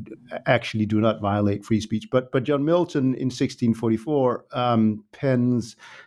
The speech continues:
uh, the Areopagitica, which is, as you said, is, is a plea for press freedom,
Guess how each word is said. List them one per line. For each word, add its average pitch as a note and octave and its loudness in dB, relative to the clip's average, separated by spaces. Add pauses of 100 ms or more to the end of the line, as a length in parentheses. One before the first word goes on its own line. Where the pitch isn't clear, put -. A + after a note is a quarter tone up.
(120)
uh, A#2 2
the A2+ 0
Areopagitica, A#2 0
which A2+ -4
is, G2+ 0
as A2 0
you A#2 -4
said, A2+ 4
is, F#2 -2
is G#2+ -2
a G#2 4
plea C3 4
for B2 -2
press A2+ 0
freedom, A#2 0